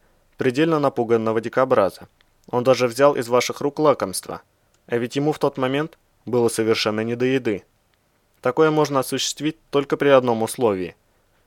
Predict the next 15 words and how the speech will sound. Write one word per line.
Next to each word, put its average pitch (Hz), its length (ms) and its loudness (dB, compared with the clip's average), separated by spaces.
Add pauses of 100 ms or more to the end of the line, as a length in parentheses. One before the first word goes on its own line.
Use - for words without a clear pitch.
(160)
Животные 135 460 0
не 131 160 -4
чувствуют 120 560 -4
исходящей 123 520 -2
от - 120 -4
вас 123 180 0
агрессии. 117 580 -4 (800)
Быть 127 220 -4
может, 147 360 0
они 135 200 -2
даже 123 260 6
чувствуют 143 460 -4
в 107 40 -8
вас 104 200 0
защиту. - 520 -4